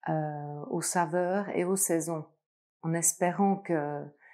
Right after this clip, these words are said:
vu que mon livre se déroule dans une académie, on ait, euh, le, le privilège de s'apercevoir que les saisons sont précieuses et donc le goût est présent partout.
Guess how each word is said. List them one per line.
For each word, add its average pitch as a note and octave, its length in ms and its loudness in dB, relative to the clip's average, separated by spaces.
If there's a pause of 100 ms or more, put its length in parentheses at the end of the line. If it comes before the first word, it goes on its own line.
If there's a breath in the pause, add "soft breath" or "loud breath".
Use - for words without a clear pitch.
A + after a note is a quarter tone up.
(220 soft breath)
vu F3+ 100 4
que E3+ 120 -8
mon E3 480 -4
livre D#3+ 480 -2
se - 160 -4
déroule E3 340 -2
dans D#3+ 80 2
une D#3 220 -4
académie, E3+ 680 2 (640 loud breath)
on F3 200 2
ait, F#3 360 2
euh, D3+ 340 0 (600 soft breath)
le, D#3 680 0 (340)
le E3 80 -6
privilège F#3+ 680 2
de D#3+ 100 2
s'apercevoir F#3 760 0
que - 120 -20
les F3+ 80 4
saisons F3 360 2
sont E3+ 200 -6
précieuses F#3+ 800 -2 (320 soft breath)
et F3 120 6
donc F#3+ 420 2 (120)
le F3 200 2
goût F3+ 280 4
est D#3+ 100 2
présent F3+ 380 -2
partout. F3+ 500 -8